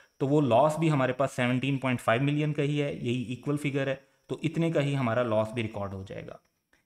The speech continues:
इस लॉस को रिकॉर्ड करने के बाद हम टोटल करेंगे, तो हमारे पास बिल्डिंग का टोटल थर्टी फ़ाइव मिलियन, एक्यूमुलेटेड डेप्रिसिएशन तो एलिमिनेट होने के बाद ज़ीरो हो गई है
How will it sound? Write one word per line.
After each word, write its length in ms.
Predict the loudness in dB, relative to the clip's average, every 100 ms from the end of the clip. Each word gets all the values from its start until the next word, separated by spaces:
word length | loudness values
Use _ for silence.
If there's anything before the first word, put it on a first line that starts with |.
| -2
इस 180 | -2 2
लॉस 260 | 4 4
को 100 | 2
रिकॉर्ड 340 | 0 4 2 4
करने 260 | 0 0
के 100 | -2
बाद 360 | 0 0 -2 -6 _
हम 360 | -2 0 -4 -4
टोटल 260 | -2 0 0
करेंगे, 520 | 0 -2 -2 -6 -10 _ _
तो 80 | -2
हमारे 260 | 2 2 2
पास 220 | 2 0
बिल्डिंग 360 | 0 -2 -2 -2
का 80 |
टोटल 300 | -2 -4 -6
थर्टी 300 | -6 -6 -6
फ़ाइव 240 | -2 0 2
मिलियन, 340 | 0 0 -2 -6 -12
एक्यूमुलेटेड 420 | -6 -4 -2 -2
डेप्रिसिएशन 480 | -2 -4 -8 -4 -4
तो 280 | -4 -8 -12 -8
एलिमिनेट 420 | -4 -2 -2 -2
होने 160 | -4 -4
के 100 | -4
बाद 280 | -4 -4
ज़ीरो 200 | -2 0
हो 120 | 2 2
गई 180 | 0
है 180 | -2 -6